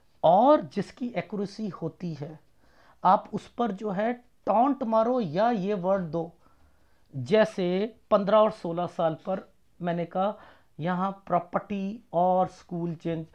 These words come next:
घर चे-, जब घर, जगह ज-, चेंज होगी तो स्कूल भी चेंज होगा। मैंने क्या जवाब दिया, मैं अब अगर अपना घर जहाँ है, एक प्लॉट खाली पड़ा है,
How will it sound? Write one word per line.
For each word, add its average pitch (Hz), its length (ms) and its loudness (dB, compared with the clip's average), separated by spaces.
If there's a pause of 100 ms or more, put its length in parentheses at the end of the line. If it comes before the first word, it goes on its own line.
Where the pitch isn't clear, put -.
(320)
घर 165 180 2
चे-, 175 280 -8 (260)
जब 208 240 -4
घर, 185 160 0
जगह 208 300 0
ज-, 226 160 -4
चेंज 220 300 -2
होगी 214 220 -2
तो 214 440 -4
स्कूल 202 260 -6
भी 214 100 -2
चेंज 214 280 -6
होगा। 202 200 -4
मैंने 190 280 -2
क्या 233 200 -4
जवाब 220 280 -2
दिया, 214 340 -6 (400)
मैं 226 140 2
अब 208 220 2
अगर 247 180 2 (180)
अपना 240 400 2
घर 208 220 2
जहाँ 180 420 0
है, 190 380 -2 (240)
एक 240 220 -6 (120)
प्लॉट 208 320 2
खाली 196 340 0
पड़ा 202 300 2
है, 165 260 -2